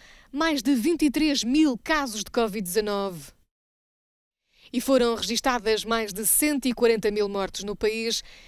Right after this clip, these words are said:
desde o início da pandemia, há mais de dois anos. Este aumento dos números não está a aumentar a pressão nos hospitais.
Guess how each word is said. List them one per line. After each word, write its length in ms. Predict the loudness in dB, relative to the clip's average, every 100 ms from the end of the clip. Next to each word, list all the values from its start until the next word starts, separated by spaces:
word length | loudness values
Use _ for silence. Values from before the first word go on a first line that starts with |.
| -20 -4
desde 240 | 0 4
o 40 | 4
início 360 | 4 2 2
da 100 | 2
pandemia, 560 | 2 2 2 2 2 0
há 20 |
mais 300 | -2 -4 -6
de 140 | -8 -4
dois 420 | 0 2 2 0
anos. 640 | -2 -4 -8 -4 -4 -4 _ _ _ _ _ _ _ _ _ _ 0
Este 240 | 2 4
aumento 320 | 4 4 0
dos 160 | -4 -2
números 320 | 0 2 2
não 160 | 0 0
está 180 | 2
a 120 | 4 4
aumentar 440 | 4 2 2 2
a 80 | -2
pressão 440 | -6 -2 -2 -2
nos 180 | -6 -8
hospitais. 800 | -8 -6 -4 2 4 4 2 -2